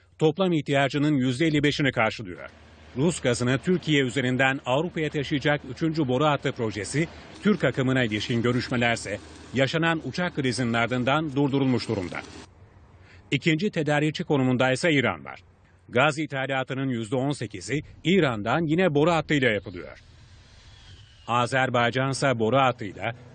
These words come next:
Türkiye'nin ihtiyacının yüzde on ikisini karşılıyor. Azeri gazını Türkiye üzerinden Avrupa'ya taşıyacak Trans Anadolu doğalgaz boru hattı tanap'ın inşaatı ise sürüyor. Bu üç ülkeden boru hatlarıyla Türkiye'ye ulaşan doğalgaz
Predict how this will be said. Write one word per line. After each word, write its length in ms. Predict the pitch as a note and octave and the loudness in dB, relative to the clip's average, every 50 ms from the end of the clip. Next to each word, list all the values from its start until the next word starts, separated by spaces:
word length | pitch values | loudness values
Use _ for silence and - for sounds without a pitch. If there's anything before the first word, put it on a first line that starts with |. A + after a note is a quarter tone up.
| - - | -12 -4
Türkiye'nin 420 | - F3+ F3 D3+ - D#3+ D3 D3+ C#3+ | -2 -2 -2 0 0 0 0 2 0
ihtiyacının 640 | C3+ A#2+ - C3+ A#2+ A#2 A#2+ A#2 B2 B2 C3 C3+ C3 | 0 0 0 2 2 2 2 2 0 -2 0 0 0
yüzde 280 | A#2 A#2 B2 A2 C#3+ | 0 0 0 2 2
on 120 | D#3 E3+ F3 | 2 2 2
ikisini 380 | D#3+ - D#3+ - D#3 D3 B2+ | 0 -2 0 2 2 2 2
karşılıyor. 600 | - A#2+ G#2 G#2 - - G#2 F#2 D#2+ C#2 C2+ - - - - - - - - - - - - - - - - - - - - - - - | 4 2 0 0 0 -4 -8 -10 -10 -12 -14 -16 -18 -20 -20 -20 -20 -20 -20 -20 -20 -20 -20 -20 -20 -20 -20 -20 -20 -20 -20 -12 -4 0
Azeri 480 | C3 C3 C#3+ D3 D3 F3 F3 G3 G#3 | 2 4 4 4 2 0 -2 -2 0
gazını 360 | E3 D3+ C3 - B2+ A#2 A#2+ B2 | 0 0 0 0 0 -2 -2 0
Türkiye 420 | - F3 F3 D#3 - F3+ E3 C#3+ | 0 0 -2 0 2 2 2 4
üzerinden 560 | C3+ B2 G#2+ C#3+ B2+ C3 C3 C3+ C3+ C#3 C#3+ - | 4 4 4 4 4 4 4 4 4 2 2 0
Avrupa'ya 480 | - B2+ C3+ E3 G3 - E3+ D#3 D3 C#3 | 2 2 2 2 0 -2 -2 -4 -4 -2
taşıyacak 580 | D3 C#3 B2 - - B2+ - C3 B2+ C3 C3+ - - - - - - | -4 -6 -4 -4 -4 -4 -2 0 0 -2 -2 -4 -12 -20 -12 -6 -2
Trans 340 | D#3+ D3+ D#3 E3 F3 - - | 0 0 0 0 -2 -4 -4
Anadolu 480 | - C#3+ C#3+ D3 C3+ C#3 C#3+ C#3+ C#3 A2 | -2 0 0 2 2 2 2 0 2 2
doğalgaz 560 | A#2 A#2+ C#3+ C#3 C#3+ C3+ C#3 C3+ C3+ A2+ G2+ | 4 4 4 4 4 4 2 2 2 0 -2
boru 180 | A2+ A#2+ C3+ D3 | -2 -2 0 2
hattı 320 | C#3+ C3 B2+ - C#3+ B2+ | 2 0 0 -2 -2 -2
tanap'ın 440 | - - D3 D3+ D3+ C#3 - C3 A#2+ | -2 -2 0 0 0 0 0 0 0
inşaatı 500 | A2+ A2+ A#2+ - - B2+ B2 B2+ - C#3+ | 0 0 0 0 2 2 2 2 0 0
ise 240 | C3+ B2 - E3 D3 | -2 -2 0 -2 -2
sürüyor. 400 | - C#3+ A#2 G#2+ E2 C#2 C#2 C#2 - - - - - - - - - - - - - - - - - - - - - - - | 0 -2 -2 -2 -4 -6 -8 -12 -12 -14 -16 -16 -16 -16 -16 -16 -16 -16 -16 -14 -14 -14 -14 -14 -14 -14 -14 -14 -12 -6 0
Bu 180 | A#2+ D3+ E3 - | 2 2 4 4
üç 220 | F3+ F#3+ - - | 4 2 2 4
ülkeden 560 | D#3 B2 - - G2 F2+ G#2 A2 B2+ D3+ C3+ | 2 2 2 0 0 2 2 2 2 2 2
boru 180 | B2+ C3 D3 D#3+ | 0 2 2 2
hatlarıyla 520 | D3+ D3 - - C#3 C3 C#3 C3 C#3 C#3 | 2 0 0 0 0 0 2 2 2 2
Türkiye'ye 480 | C3 - F3 E3+ - - D3+ C#3+ C#3 C3+ | 0 0 -4 -4 -2 -2 0 0 0 0
ulaşan 500 | A#2+ A#2+ B2+ A#2 - C3+ A#2+ A#2 A#2 G#2 | 0 0 0 0 0 0 0 0 0 -2
doğalgaz 580 | A2 G#2 G#2+ A#2+ B2 A2 A2+ G#2 G#2+ - - | 0 2 2 2 2 2 0 0 0 -2 -6